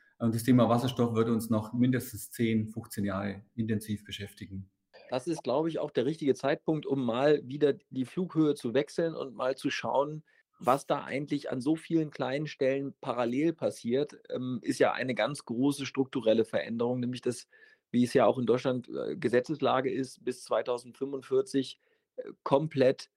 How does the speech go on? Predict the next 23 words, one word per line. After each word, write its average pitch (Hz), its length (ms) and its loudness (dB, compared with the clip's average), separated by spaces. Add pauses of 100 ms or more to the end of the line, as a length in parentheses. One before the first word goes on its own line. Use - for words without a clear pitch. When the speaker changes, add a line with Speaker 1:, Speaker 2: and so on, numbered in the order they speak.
(140)
Speaker 2:
C 131 180 4
O 120 60 4
zwei 107 320 -2
neutral 120 520 0
unsere 113 300 -6
Wirtschaft 123 480 -4
und 120 100 -6
auch - 160 -2
unsere 113 240 -4
Gesellschaft 113 460 -2
zu 101 140 -4
organisieren, 117 580 -4
zu 120 140 -10
reorganisieren. 123 840 2 (500)
Ähm, 135 260 2
wenn 151 160 6
du 180 140 0
jetzt 214 300 2
mal 151 260 2
mit 156 180 -2
deinen, 160 440 -2 (100)
mit 135 180 -10
deiner 143 580 -2